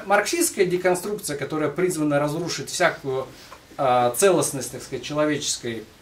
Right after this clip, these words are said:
э, личности, а деконструкция как раз всего, что вокруг человека. Того, что навязано, что преподносит, ну, что преподносится как традиция, и чему там всего три века, например, понимаете? Вот разрушение таких,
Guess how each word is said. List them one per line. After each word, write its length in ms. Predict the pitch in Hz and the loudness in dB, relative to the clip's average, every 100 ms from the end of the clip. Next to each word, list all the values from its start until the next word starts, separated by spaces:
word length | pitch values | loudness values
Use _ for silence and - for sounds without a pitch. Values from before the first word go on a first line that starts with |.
| - - - - | -20 -20 -20 -14
э, 560 | 117 110 107 110 113 139 | -10 -8 -8 -10 -12 -8
личности, 600 | 156 - 113 107 - - | -6 -6 -8 -10 -12 -4
а 80 | 170 | -2
деконструкция 640 | 190 220 240 240 349 - 233 | 0 2 2 4 2 4 4
как 140 | 214 | 6
раз 220 | 269 - | 6 6
всего, 260 | - 269 277 | 2 2 2
что 180 | - 240 | 2 4
вокруг 420 | 269 302 320 - | 4 4 2 2
человека. 540 | - 110 104 101 - - - - - - - - - - - - - - - | -8 -8 -8 -10 -14 -20 -20 -20 -20 -20 -20 -20 -20 -20 -20 -20 -20 -20 0
Того, 220 | 175 254 294 | 2 4 2
что 200 | - 233 | 2 6
навязано, 640 | 254 285 311 - 117 110 | 6 8 6 6 0 -10
что 180 | - 185 | -4 -4
преподносит, 720 | 180 233 214 208 262 311 208 | -2 4 4 6 4 2 0
ну, 200 | 202 247 - - - - | -6 -8 -10 -20 -20 -12
что 140 | - 202 | -4 0
преподносится 640 | 240 247 233 277 262 - | 6 6 8 6 4 2
как 180 | 202 - | 0 4
традиция, 600 | 208 214 311 - - 143 | 6 6 4 2 2 2
и 120 | 143 | 0
чему 240 | - 240 | 0 -2
там 200 | 254 156 | 2 2
всего 260 | - 170 214 | 2 0 0
три 200 | 214 165 | 0 0
века, 340 | 120 117 - 107 | 0 -4 -6 -8
например, 460 | 107 - 117 110 - | -10 -12 -14 -14 -12
понимаете? 540 | 113 123 165 147 - - - - - - - - - - | -12 -6 -4 -6 -10 -20 -20 -20 -20 -20 -20 -20 -16 0
Вот 160 | 220 240 | 2 4
разрушение 540 | 240 277 - 330 269 | 4 4 4 6 6
таких, 400 | 233 214 - | 4 0 0